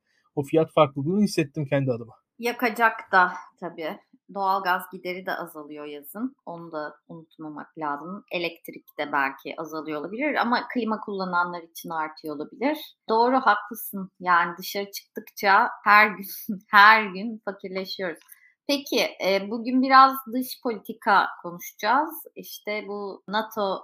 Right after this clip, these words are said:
Speaker 2: mutabakatına varılması, işte bu muta-, üçlü mutabakatın imzalanması mevzusu. Bizim programın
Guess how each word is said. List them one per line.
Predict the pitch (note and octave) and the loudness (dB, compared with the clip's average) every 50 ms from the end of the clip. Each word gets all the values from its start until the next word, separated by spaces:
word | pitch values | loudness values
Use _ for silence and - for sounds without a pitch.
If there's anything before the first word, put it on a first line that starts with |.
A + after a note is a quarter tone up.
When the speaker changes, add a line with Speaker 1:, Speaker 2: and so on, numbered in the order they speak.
| - - | -10 -12
Speaker 2:
mutabakatına | G3+ G#3 G#3+ G#3+ - - G#3 G3+ G3 G3 F#3+ F#3 - F#3 F#3 - - - F#3+ G3 G#3+ A#3 B3 A#3 - - | -10 -8 -8 -6 0 2 2 4 4 2 -4 -6 -8 -12 -12 -12 -12 -10 -6 -2 0 0 0 -2 -4 -4
varılması, | G3 G3+ G#3 F#3 F#3+ F3+ F#3 F3+ F3+ F3+ - - - F#3 F#3 F#3+ G3 G#3 G3 | -2 -2 -2 -2 -2 -6 -6 -6 -8 -8 -10 -12 -8 -6 -6 -4 -6 -6 -10
işte | - - - F3 E3+ | -12 -16 -16 -16 -14
bu | F3+ F3 | -14 -12
muta-, | F3+ F3+ F3+ - F#3+ E3+ - - _ _ - - - | -12 -14 -12 -10 -10 -10 -10 -12 _ _ -20 -20 -18
üçlü | G3+ - - - F3+ F#3+ | -16 -16 -14 -12 -10 -8
mutabakatın | F#3+ F#3 F#3 - - F#3+ F3 E3+ E3+ E3 - - F3 - _ - - G3+ G3+ G#3 - - | -8 -8 -8 -6 -2 -2 -2 -2 -2 -6 -10 -10 -16 -16 _ -16 -14 -12 -12 -12 -12 -12
imzalanması | G3 F#3+ F#3+ F3 - F3 E3+ E3+ E3+ E3 E3 E3 E3+ E3+ - - F3+ | -10 -10 -6 -2 2 4 4 4 4 2 0 -2 -6 -10 -12 -10 -8
mevzusu. | E3+ D#3 D3+ D3 - - D3 D3 - - - G#3+ B3 - - _ _ | -8 -8 -8 -10 -10 -14 -16 -16 -14 -10 -8 -6 -6 -6 -8 _ _
Bizim | - F3+ F#3 | -18 -18 -14
programın | - - G3 G3 F#3+ F#3 G3 G3 G3+ G3+ G3+ - | -10 -6 -6 -6 -4 -6 -6 -6 -6 -8 -10 -12